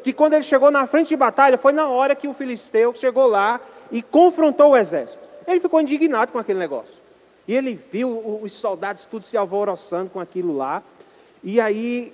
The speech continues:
é, ouviu quando os soldados falaram, "Olha, esse gigante aí, ele é muito violento, ele é muito bravo. Quem conseguir vencer esse, esse gigante,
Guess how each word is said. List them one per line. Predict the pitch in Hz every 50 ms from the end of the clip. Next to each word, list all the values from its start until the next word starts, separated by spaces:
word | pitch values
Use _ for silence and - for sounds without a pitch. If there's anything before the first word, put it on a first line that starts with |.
| -
é, | - 196 214 208 208 202 - -
ouviu | 233 269 262 196 165 - 180 240 277 285 254
quando | - 226 226 208
os | 220 214
soldados | - - 214 190 175 190 202 208 208 -
falaram, | - 208 190 180 175 175 175 185
"Olha, | 208 214 196
esse | 180 175 - - 185
gigante | 156 180 196 156 175 190 202 - -
aí, | 175 165 180 202
ele | 208 202
é |
muito | 190 175 170 180 214 - 294
violento, | 269 247 294 311 302 220 185 180 208 208 - - _ _ _ _ _ _ _
ele | 208 185 202
é | 196
muito | 190 214 240 -
bravo. | 311 302 247 220 220 170 170 165 _ _ _ _ _ _ _ _ _ _ _ _ _ -
Quem | 247 262 302 330 330 311 254
conseguir | - - 214 220 214 - _ - - 208 175 185 208 208
vencer | 185 196 185 175 170 - - 190 180 180 170
esse, | 170 170 - - 156 151
esse | 165 170 170 - 170
gigante, | - - - - 190 254 277 240 - -